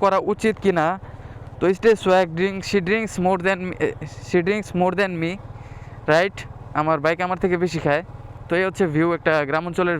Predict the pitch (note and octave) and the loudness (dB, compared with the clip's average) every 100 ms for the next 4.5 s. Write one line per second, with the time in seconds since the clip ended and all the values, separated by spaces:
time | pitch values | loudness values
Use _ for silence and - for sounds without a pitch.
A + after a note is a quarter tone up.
0 | C#3 D3+ F#3+ - - - - - - - | 0 0 -2 -12 -16 -16 -16 -16 -16 -16
1 | - - - - - - G3+ G3+ F3 F3 | -18 -18 -20 -18 -18 2 4 4 0 -4
2 | - F3 A3 G#3 G#3 F#3 G3 A3+ A3 - | -4 2 4 4 0 0 0 0 -2 0
3 | G3+ - G3+ F3+ E3 F#3 - - - - | 0 2 2 2 0 -2 -8 -18 -18 -18
4 | - - D#3 E3+ F3 | -12 -4 -2 0 0